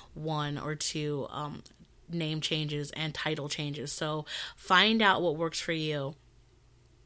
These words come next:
and don't be afraid to change it, and don't be afraid to implement it <laughs> with him. So good luck with that. I hope you find a very, uh,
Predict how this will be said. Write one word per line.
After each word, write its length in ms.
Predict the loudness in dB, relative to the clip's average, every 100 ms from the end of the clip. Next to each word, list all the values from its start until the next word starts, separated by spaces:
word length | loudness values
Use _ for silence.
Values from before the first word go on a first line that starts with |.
| -4
and 160 | -2
don't 200 | 2 2
be 100 | 2
afraid 380 | 2 2 2 4
to 80 | 2
change 340 | 0 0 -2
it, 220 | -2 -2 -6 -10 -10 -4
and 500 | 0 2 2 0 -6 -2
don't 220 | 0 2
be 120 | 0
afraid 440 | 0 2 2 2
to 240 | 0 0 0
implement 600 | 0 -2 -2 -2 -4 -4
it 160 | -6 -4 -4 -2
<laughs> 180 | -2 -2
with 320 | 0 0 0
him. 280 | -6 -6 -8 -10 -10 -4
So 380 | 2 6 6 4
good 260 | 4 4
luck 240 | 4 2 0
with 140 | 0
that. 180 | 2 2
I 60 |
hope 280 | 2 0 0
you 240 | 0 0 2
find 460 | 2 2 2 0
a 160 | -2 -2
very, 640 | -2 0 0 2 0 -2 -4 -8 -8 -6
uh, 180 | -2 -2